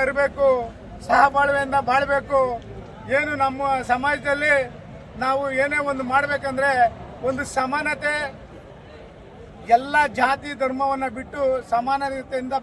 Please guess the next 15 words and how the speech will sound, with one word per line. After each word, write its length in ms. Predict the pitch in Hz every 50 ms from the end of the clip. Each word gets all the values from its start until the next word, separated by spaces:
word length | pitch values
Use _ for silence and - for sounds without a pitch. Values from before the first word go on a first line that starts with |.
| 220
ಬಾಳ್ಬೇಕು 400 | 233 247 262 269 269 262 262 254 254
ಅನ್ನೋದು 280 | 247 254 247 262 269 247 247 240 233 - - - - - - 240
ಈ 40 | 254 269 - -
ಪ-, 180 | 247 240 - - - -
ಪ್ರತೀತಿ, 460 | - 240 254 233 269 254 - 302 294 269 262 247 - - - - 240
ಈ 20 | 254 254 240 240
ಗಣೇಶ 240 | 240 240 254 254 240 247
ಹಬ್ಬದ 260 | 247 214 247 240 247 247 240 226 226 220 - - - - - 226
ಒಂದು 180 | 233 233 240 233 226 220 214 208 208
ವಿಶೇಷತೆ. 460 | 214 - 247 240 226 226 214 - 208 208 - - - - - - - - - - - - - -
ಅದೇ 160 | 233 277 302 302 311
ರೀತಿ 260 | 302 - - 311 311 277 254 226 214 220 - - - - - - - - - - - - - - - - - - 240 269
ಏನು 160 | 311 294 294 285 269 247 226 202 - - - - - - - - - -
ನಮ್ಮ 160 | 233 247 262 269 247 240
ಮುಳುಬಾಗಿಲಿನಲ್ಲಿ 760 | 247 254 262 269 277 285 277 285 277 277 277 277 285 285